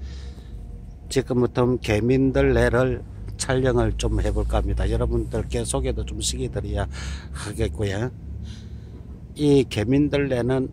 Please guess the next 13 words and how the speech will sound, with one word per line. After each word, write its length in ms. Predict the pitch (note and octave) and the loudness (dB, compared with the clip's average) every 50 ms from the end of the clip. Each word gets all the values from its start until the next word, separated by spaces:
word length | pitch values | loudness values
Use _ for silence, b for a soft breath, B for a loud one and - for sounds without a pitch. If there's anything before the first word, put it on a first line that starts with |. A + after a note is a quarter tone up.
| - - | -6 -2
우리나라 560 | A#2 A2+ A2+ C#3+ C#3+ C#3 C#3+ C#3 C3+ C3 A#2 | 0 2 4 4 4 4 2 0 0 -2 -2
꽃이 360 | - - G#2+ A#2 - B2+ F#2 | -4 -4 -6 -4 -2 -2 -2
아닙니다. 520 | F2 G#2+ A2 A2 A2+ A2 - F2 D#2 - - - - - - - - - - - - - B B B B B B B - | 0 0 0 2 0 0 0 -2 -6 -6 -10 -14 -14 -16 -14 -14 -14 -14 -14 -14 -14 -14 B B B B B B B -2
지금 440 | - C#3 B2+ - C#3 C3+ C3 B2 | -2 -2 0 4 2 4 4 2
나는 320 | B2+ C#3 D3 D3 C#3 B2+ B2 | 2 2 2 2 2 2 2
요 280 | B2+ B2 A#2 A2+ A2+ A2+ | 2 2 2 2 0 0
해운대구 680 | A2 A#2+ B2 B2+ C#3 D3+ D3 C3+ C3+ B2+ A#2 B2 B2 A#2+ | 0 0 0 2 2 0 0 0 -2 -2 -2 -4 -4 -4
송정에서 640 | - - A#2 A2+ A#2 C#3 D3+ D3+ D3 C#3 C3+ C3+ | 0 0 0 0 2 0 0 0 0 0 -2 -2
지금 320 | A2 - - - A#2+ A2+ - | -4 -4 -6 -4 -4 -4 -4
촬영을 520 | - C3 B2 B2+ B2+ C3+ B2 A#2+ A2 - | -4 -4 -4 -4 -4 -4 -4 -2 -2 -2
하고 240 | G#2+ A2 G#2 A2 G#2 | -2 -2 -2 -4 -4
있는데, 440 | G2 G2 A2 A#2+ B2 A2 G#2 F2+ E2 D#2 - B B B B B B B B B | -4 -4 -4 -4 -4 -4 -6 -6 -6 -8 -12 B B B B B B B B B
이게 520 | - C#3+ C3+ C#3 D3 C#3 C3 B2 A#2 A2+ | -6 -4 0 2 4 4 4 4 2 -2